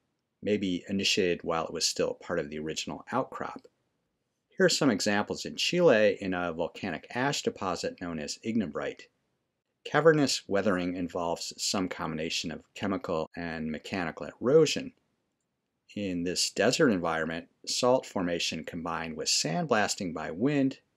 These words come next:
contribute to the erosion. There's another much smaller and closer example right next to Perseverance,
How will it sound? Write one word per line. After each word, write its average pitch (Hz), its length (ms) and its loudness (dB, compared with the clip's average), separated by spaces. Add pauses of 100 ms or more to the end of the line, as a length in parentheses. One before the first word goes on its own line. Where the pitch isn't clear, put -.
(160)
contribute 104 540 -2
to 92 120 -6
the 80 140 -6
erosion. 85 560 0 (1500)
There's 123 300 4
another 101 440 2
much 92 340 0
smaller 151 480 6
and 90 340 -6
closer 165 440 4
example 101 460 0
right 87 200 2
next - 280 -6
to - 100 -10
Perseverance, - 920 0